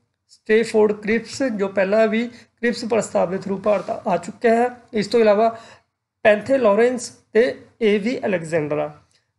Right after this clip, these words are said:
ਤੇ ਹੁਣ ਯਾਦ ਰੱਖਿਓ, ਐਗਜ਼ਾਮ ਵਿੱਚ ਕਾਫੀ ਵਾਰ ਕੁਐਸਚਨ ਇਹ ਪੁੱਛੇ ਜਾਂਦੇ ਨੇ ਕਿ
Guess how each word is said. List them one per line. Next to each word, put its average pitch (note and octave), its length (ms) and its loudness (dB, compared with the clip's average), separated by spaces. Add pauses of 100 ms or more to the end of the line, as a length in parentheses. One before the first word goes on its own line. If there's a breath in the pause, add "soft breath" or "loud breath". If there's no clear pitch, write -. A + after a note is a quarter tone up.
(140)
ਤੇ G#3+ 80 4
ਹੁਣ A3 200 4
ਯਾਦ G#3 280 4
ਰੱਖਿਓ, A#3+ 320 4
ਐਗਜ਼ਾਮ G3+ 340 0
ਵਿੱਚ G3+ 140 -4
ਕਾਫੀ A3 360 -2
ਵਾਰ G3 340 2
ਕੁਐਸਚਨ G#3 540 -4
ਇਹ F#3 120 -2
ਪੁੱਛੇ G3+ 320 -8
ਜਾਂਦੇ G3+ 340 -2
ਨੇ G3+ 120 -2
ਕਿ A3+ 260 -6